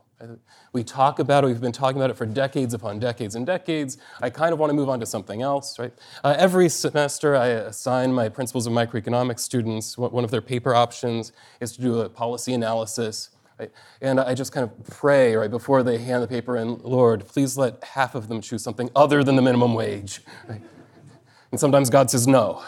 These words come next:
<laughs> right? So it, it's something we hear about a lot and a lot, and,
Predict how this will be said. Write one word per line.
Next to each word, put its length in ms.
<laughs> 140
right? 120
So 220
it, 180
it's 140
something 160
we 120
hear 200
about 220
a 40
lot 280
and 60
a 40
lot, 160
and, 380